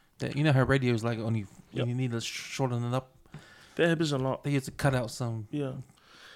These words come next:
Speaker 2: That happens a, a lot of time. But what I do,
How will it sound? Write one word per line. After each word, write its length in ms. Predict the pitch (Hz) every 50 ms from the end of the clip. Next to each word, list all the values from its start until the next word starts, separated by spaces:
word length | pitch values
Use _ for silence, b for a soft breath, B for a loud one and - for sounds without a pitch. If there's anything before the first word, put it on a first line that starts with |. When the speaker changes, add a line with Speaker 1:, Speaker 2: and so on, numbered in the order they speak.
| B B B B B
Speaker 2:
That 120 | 165 165
happens 280 | 160 160 151 156 143 139
a, 240 | 143 135 131 131 -
a 60 | -
lot 160 | 131 135 131 127
of 100 | 120 -
time. 260 | - 123 123 123 117
But 120 | 120 120 123
what 140 | 135 139
I 140 | 143 143 131
do, 420 | 120 127 123 117 107 107 120 135